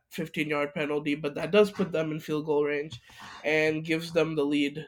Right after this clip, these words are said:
going into half, which was pretty important. Uh, Geno gets the ball back in the middle of the third quarter after the Niners end up taking a lead with a long touchdown drive. And Geno responds with a bootleg pass going left where he finds a wide open D K in space,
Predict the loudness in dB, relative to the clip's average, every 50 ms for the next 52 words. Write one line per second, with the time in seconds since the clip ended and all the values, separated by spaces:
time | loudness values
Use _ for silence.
0 | -10 _ -2 -2 0 0 -2 -4 -6 -8 -10 -8 -6 -4 -4 -4 -6 -8 -12 -14
1 | -14 -12 -10 -12 -10 -8 -8 -8 -6 -6 -8 -10 -8 _ -6 -6 -6 -6 -10 -12
2 | _ _ _ _ _ _ _ _ _ _ _ _ _ _ _ -2 2 6 6 8
3 | 8 8 8 8 8 6 4 0 -6 _ _ _ _ _ _ _ 2 6 6 8
4 | 8 8 8 8 6 6 4 4 6 8 8 8 8 8 8 6 4 4 2 0
5 | 0 0 0 0 0 2 2 2 2 2 -2 -2 2 2 2 2 2 0 -2 0
6 | 2 2 2 2 2 0 -4 -6 -4 -4 -4 -4 -4 -4 -4 -4 -2 -2 -2 0
7 | 0 0 0 0 -2 -2 -4 -6 -4 -2 -2 0 0 -2 -4 -2 -2 -2 -2 -2
8 | -4 -6 -4 -4 -4 -4 -4 -2 -2 -2 0 0 -2 -2 -2 -2 0 0 0 0
9 | -2 -2 -4 -4 -6 -6 -6 -6 -4 -4 -4 -4 -4 -2 0 0 0 0 -2 -4
10 | -10 _ -20 -20 -20 -20 -20 -20 _ _ 0 2 4 6 6 6 4 4 4 4
11 | 8 12 12 12 12 10 6 2 4 6 6 6 6 4 2 0 -4 -4 -4 -4
12 | -2 -2 -2 2 2 2 2 2 0 0 0 0 0 0 -2 -4 -2 0 0 0
13 | 0 2 4 4 4 4 4 0 -2 0 0 0 0 -2 -2 -2 0 0 -2 -2
14 | -4 -8 -10 -10 -6 -2 0 2 4 4 6 6 6 4 4 0 -4 -8 -6 -6
15 | -8 -8 -8 -6 -2 0 0 0 0 -2 -8 -12 -6 -4 -2 -2 -2 -4 -8 -14
16 | -18